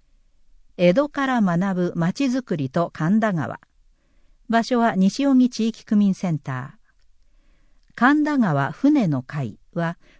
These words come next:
川の浄化と環境の整備、改善を目的として活動しています。その活動を通して、東京の川と橋の歴史や、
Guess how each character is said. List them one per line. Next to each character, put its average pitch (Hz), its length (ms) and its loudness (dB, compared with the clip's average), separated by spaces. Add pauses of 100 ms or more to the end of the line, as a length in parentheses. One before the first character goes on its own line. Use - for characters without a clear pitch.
川 208 300 4
の 262 160 2
浄 208 240 0
化 220 160 -4
と 202 260 -4
環 247 240 0
境 240 240 0
の 220 140 0
整 202 300 -4
備、 131 280 -8
改 175 240 -2
善 214 300 -2
を 202 120 0
目 160 240 -4
的 - 220 -10
と 180 140 -6
し - 100 -14
て 170 160 -8
活 160 320 -10
動 165 200 -6
し - 60 -14
て - 120 -10
い 147 100 -4
ま 151 140 -6
す。 - 240 -20 (760)
そ 254 160 -2
の 285 120 2
活 254 300 -2
動 254 240 0
を 240 80 -2
通 214 240 -2
し - 100 -14
て、 139 240 -6 (340)
東 269 220 -2
京 254 240 -2
の 220 240 0
川 233 320 -4
と - 260 -6 (300)
橋 233 80 0
の 208 200 0
歴 156 220 -6
史 - 200 -8
や、 185 200 -6